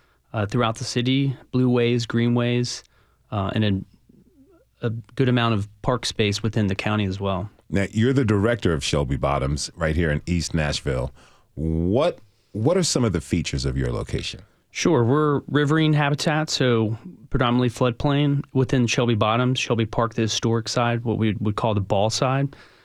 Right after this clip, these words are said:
Speaker 1: Um, we have a large railroad trestle that splits us. Uh, Shelby Bottoms is quite flat. It has over six miles of paved paths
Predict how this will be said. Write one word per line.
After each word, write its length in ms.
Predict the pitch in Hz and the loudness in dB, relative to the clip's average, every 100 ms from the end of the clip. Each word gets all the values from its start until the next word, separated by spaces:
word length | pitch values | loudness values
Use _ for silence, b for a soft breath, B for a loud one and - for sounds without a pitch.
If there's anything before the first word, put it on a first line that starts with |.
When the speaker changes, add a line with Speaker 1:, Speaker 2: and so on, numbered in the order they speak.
| B B | B B
Speaker 1:
Um, 380 | 113 101 98 - _ _ | 0 0 0 -4 _ _
we 120 | 120 120 | -2 0
have 140 | 110 | 2
a 160 | 110 110 - | 0 -2 -2
large 260 | 117 107 | 0 2
railroad 320 | 107 110 107 101 | 2 2 2 2
trestle 280 | 113 104 - | 0 -2 0
that 260 | 98 - | -2 0
splits 540 | - - 110 - - - b b | -4 0 0 0 -6 -10 b b
us. 300 | - 104 101 | -2 0 -2
Uh, 280 | - 113 104 104 _ _ _ _ | -2 0 0 -4 _ _ _ _
Shelby 260 | - 170 151 | -2 0 2
Bottoms 300 | 127 135 123 | 4 2 2
is 100 | 104 | 0
quite 300 | - 123 - | 0 -2 -2
flat. 420 | - 110 120 131 - | 0 2 2 -2 -8
It 220 | 123 113 | -4 -2
has 500 | 117 110 107 104 - - b b b b | 0 0 0 -2 -4 -12 b b b b
over 180 | 131 120 | 0 2
six 280 | - 123 | 0 0
miles 240 | 127 113 107 | 0 2 0
of 100 | 104 | 0
paved 380 | - 117 117 - | 0 2 0 0
paths 520 | 131 131 139 - | 0 0 -2 -6